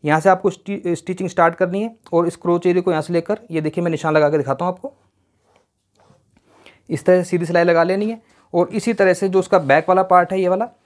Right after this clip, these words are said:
इसका जो क्रोच एरिया है इसको भी आपने सीधी सीधी एक सिलाई लगा लेनी है। सबसे पहले क्रोच एरिया की सिलाई लगाएंगे और उसके बाद हम इसमें जो ये देखिए मैंने निशान लगा देता हूँ यहाँ पर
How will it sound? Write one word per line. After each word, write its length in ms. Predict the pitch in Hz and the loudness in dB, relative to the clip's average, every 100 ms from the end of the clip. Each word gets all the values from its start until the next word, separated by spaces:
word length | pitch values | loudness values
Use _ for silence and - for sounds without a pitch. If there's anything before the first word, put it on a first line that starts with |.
| _ _ | _ _
इसका 240 | 175 - 185 | -10 -2 -2
जो 100 | 180 | 0
क्रोच 280 | 175 175 180 | 0 0 0
एरिया 220 | 180 185 | 0 2
है 160 | 254 247 | 0 -2
इसको 260 | 180 - 175 | -10 -4 0
भी 80 | 175 | 4
आपने 220 | 165 185 | 2 0
सीधी 220 | 180 165 | -4 -2
सीधी 180 | 165 170 | -2 -2
एक 80 | 160 | -4
सिलाई 180 | 160 143 | 0 0
लगा 180 | 143 151 | 2 0
लेनी 240 | 165 185 | 0 -4
है। 60 | 220 | -6
सबसे 280 | - - 185 | -6 -4 0
पहले 180 | 180 175 | 0 0
क्रोच 280 | 165 156 | 0 0
एरिया 120 | 170 175 | 0 -2
की 40 | |
सिलाई 180 | 180 180 | 2 2
लगाएंगे 380 | 185 196 214 226 _ _ _ | 2 0 -4 -8 _ _ _
और 80 | 180 | -4
उसके 320 | - 208 - 208 | -2 -4 0 2
बाद 300 | 196 214 - _ _ - | 2 0 -4 _ _ -10
हम 260 | - 175 | -2 0
इसमें 280 | 180 202 190 | 0 0 0
जो 140 | 180 180 | 2 2
ये 180 | 175 170 | 2 -2
देखिए 220 | 160 190 | -2 0
मैंने 120 | 180 | 0
निशान 260 | 165 175 165 | 0 0 4
लगा 180 | 160 156 | 4 2
देता 120 | 185 | 0
हूँ 80 | 196 | -4
यहाँ 100 | 175 | -4
पर 140 | 262 | -6